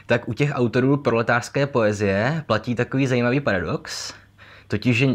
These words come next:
vlastně skoro nikdo z nich, s výjimkou Seiferta a vlastně Halase, tak nikdo jiný ne-, nepocházel ze skutečně proletářských poměrů. A to samé platí o Volkerovi. Jo? Volker pocházel z velice dobře finančně zabezpečené rodiny,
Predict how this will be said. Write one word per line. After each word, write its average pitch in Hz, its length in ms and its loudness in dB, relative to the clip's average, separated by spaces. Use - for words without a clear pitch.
vlastně 113 320 -2
skoro 131 260 2
nikdo 127 300 2
z 127 80 0
nich, 110 580 -2
s 98 120 -6
výjimkou 107 640 2
Seiferta 98 600 -2
a 101 200 -4
vlastně - 340 -12
Halase, 98 520 -2
tak 113 140 4
nikdo 120 260 2
jiný 127 260 4
ne-, 127 120 2
nepocházel 117 640 0
ze 127 120 0
skutečně 117 440 -4
proletářských 110 680 0
poměrů. 101 480 0
A 110 80 2
to 123 80 0
samé 127 260 2
platí 120 520 -2
o 95 80 -2
Volkerovi. 82 520 -2
Jo? - 100 -8
Volker 117 440 2
pocházel 123 520 0
z 110 80 -2
velice 117 360 2
dobře 113 260 0
finančně 113 480 -2
zabezpečené 113 600 0
rodiny, 107 560 -2